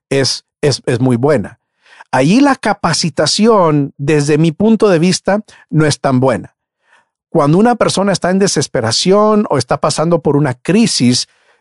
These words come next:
yo en ese momento no quiero decir, "Pues recordemos la doctrina de la soberanía de Dios".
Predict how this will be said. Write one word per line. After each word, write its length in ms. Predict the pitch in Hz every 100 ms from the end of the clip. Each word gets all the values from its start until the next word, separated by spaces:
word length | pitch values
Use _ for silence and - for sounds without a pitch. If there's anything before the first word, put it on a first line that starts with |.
| -
yo 180 | 139 214
en 80 |
ese 180 | 247 -
momento 380 | 185 196 208 190
no 160 | 185 185
quiero 180 | 190
decir, 360 | 170 135 160 131 - _ _
"Pues 280 | 139 120 -
recordemos 1200 | 139 143 127 151 143 156 196 202 202 202 - - _ _ _ -
la 240 | 151 139
doctrina 840 | 131 - - 180 190 185 175 175 -
de 260 | 127 139
la 260 | 139 139 135
soberanía 920 | - 147 143 139 135 139 175 170 160
de 140 | 156 143
Dios". 720 | 156 139 104 - - -